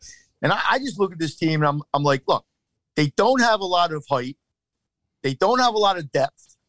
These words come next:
and they're not particularly quick." But, hey, this is where they are. I think Jay's done a really good job with this team. They got a great backcourt. They shoot foul shots at the end of the games. They slow games down. I, is that sort of your imp-, I mean,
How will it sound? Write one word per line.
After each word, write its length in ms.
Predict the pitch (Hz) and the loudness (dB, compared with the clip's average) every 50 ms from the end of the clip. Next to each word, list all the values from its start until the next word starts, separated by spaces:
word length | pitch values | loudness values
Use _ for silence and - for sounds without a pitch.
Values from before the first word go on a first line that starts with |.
| _ _ _ _ _ _ _ _ _ - | _ _ _ _ _ _ _ _ _ -4
and 120 | 147 165 | -4 -2
they're 80 | 180 190 | -2 0
not 220 | 226 233 233 - | 0 0 -2 -2
particularly 480 | 240 - - 233 214 - - 202 202 - | -6 -6 -2 -2 -2 -2 -2 -4 -4 -2
quick." 320 | - - 302 - - - _ _ _ _ - _ _ _ _ _ _ _ _ _ - | 0 0 0 0 0 -2 _ _ _ _ -20 _ _ _ _ _ _ _ _ _ 0
But, 200 | 220 240 240 - _ _ _ _ - | 2 2 0 -2 _ _ _ _ -6
hey, 360 | - - 294 302 233 135 - _ _ _ _ _ _ _ - | 0 2 4 4 4 2 -4 _ _ _ _ _ _ _ -4
this 180 | 165 233 220 - | -4 -2 -2 0
is 120 | 262 226 202 | 0 0 2
where 240 | 196 220 220 220 | 2 2 4 4
they 140 | 208 202 190 | 2 2 2
are. 280 | 160 143 160 196 226 214 156 - - - - | 4 4 4 2 2 0 -4 -12 -8 -4 -4
I 80 | 214 226 | -2 -2
think 160 | 226 202 165 | -2 -6 -4
Jay's 300 | 143 202 196 196 185 147 | 0 0 0 0 0 0
done 180 | - 185 175 | 0 0 0
a 60 | 156 147 | 0 -2
really 380 | 143 143 165 190 233 254 240 | -4 -2 0 2 2 2 2
good 200 | 180 185 180 156 | 2 0 0 0
job 400 | - 143 131 123 135 151 160 151 147 _ _ _ _ _ _ _ _ _ - | 2 0 0 0 0 -2 -4 -6 -8 _ _ _ _ _ _ _ _ _ -2
with 140 | 143 139 127 | 0 0 0
this 160 | 156 139 - | 0 -2 -2
team. 180 | - 170 170 170 | -2 -2 0 0
They 80 | 165 | 2
got 140 | 151 156 139 | 2 0 0
a 40 | 131 | -2
great 400 | 123 - 135 151 180 247 - - | -2 0 0 0 0 0 -2 0
backcourt. 580 | 233 190 170 156 - _ - 135 135 147 180 - _ _ _ _ _ _ _ _ _ _ - | 0 0 0 0 -4 _ -6 -4 -2 -2 -4 -6 _ _ _ _ _ _ _ _ _ _ -2
They 100 | 139 135 | -2 -2
shoot 260 | - - 233 247 247 - - | 0 2 2 2 2 2 0
foul 200 | 233 226 220 214 | 2 2 2 0
shots 360 | - - 208 180 185 147 - | 0 0 0 0 0 -2 -6
at 80 | 165 147 | -12 -6
the 80 | 160 160 | -4 -4
end 80 | 156 156 | -2 -2
of 60 | 151 | -4
the 60 | 139 | -4
games. 280 | 127 143 147 156 151 143 | -2 -2 -2 -2 -2 -2
They 80 | 123 | -4
slow 400 | 123 - - - 175 185 202 208 | -4 -4 -2 0 2 4 4 2
games 400 | 185 175 190 185 185 180 170 143 | 2 0 -4 -2 -2 -4 -4 -2
down. 420 | - 180 170 165 147 131 135 143 - _ _ _ _ _ _ _ _ _ _ _ - | 0 0 2 2 2 0 -2 -4 -6 _ _ _ _ _ _ _ _ _ _ _ -6
I, 80 | 160 165 - | -4 -4 -2
is 100 | - 175 160 | -2 0 0
that 200 | 285 294 294 - | 2 0 0 0
sort 220 | - 302 294 285 233 | 0 0 2 2 2
of 80 | 185 | 2
your 180 | 202 226 247 254 | 2 2 2 2
imp-, 120 | 247 - 254 - | 2 2 2 0
I 60 | 233 | 0
mean, 140 | 202 220 | 0 -2